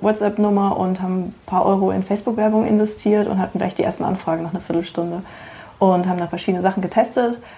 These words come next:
haben dann eben eine Software entwickelt, die alle Anfragen einlaufen. Die Experten können sich mit einem Browser einloggen und auf diese Angraf-,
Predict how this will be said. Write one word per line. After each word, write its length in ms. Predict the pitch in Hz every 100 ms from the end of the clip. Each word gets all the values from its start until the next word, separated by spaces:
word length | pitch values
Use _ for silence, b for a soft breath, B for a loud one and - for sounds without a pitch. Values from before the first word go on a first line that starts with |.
| B B
haben 160 | 190 190
dann 180 | - 214
eben 120 | 208 190
eine 60 |
Software 300 | 190 - -
entwickelt, 580 | 226 220 226 220 214 214
die 160 | 196 -
alle 220 | 190 190
Anfragen 480 | 208 214 190 196 196
einlaufen. 1400 | - 190 196 214 - - 185 180 190 185 190 185 185
Die 120 | 185
Experten 360 | 196 - 196 -
können 180 | 190 185
sich 280 | 180 - 202
mit 140 | 196
einem 100 | 190
Browser 300 | 185 180 185
einloggen 460 | 190 180 180 180 185
und 220 | 175 -
auf 140 | -
diese 200 | 180 185
Angraf-, 300 | 185 180 -